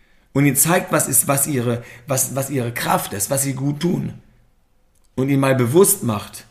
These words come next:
"Pass mal auf, du bist so ein wunderbarer Mensch, du hilfst jedem, der Hilfe braucht.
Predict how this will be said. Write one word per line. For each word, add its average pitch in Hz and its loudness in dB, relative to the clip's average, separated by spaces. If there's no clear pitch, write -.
"Pass 127 0
mal 123 2
auf, 131 2
du 160 2
bist 120 0
so 131 0
ein 135 2
wunderbarer 131 0
Mensch, 117 -2
du 123 0
hilfst 139 -2
jedem, 147 2
der 131 -2
Hilfe 127 -2
braucht. 107 -12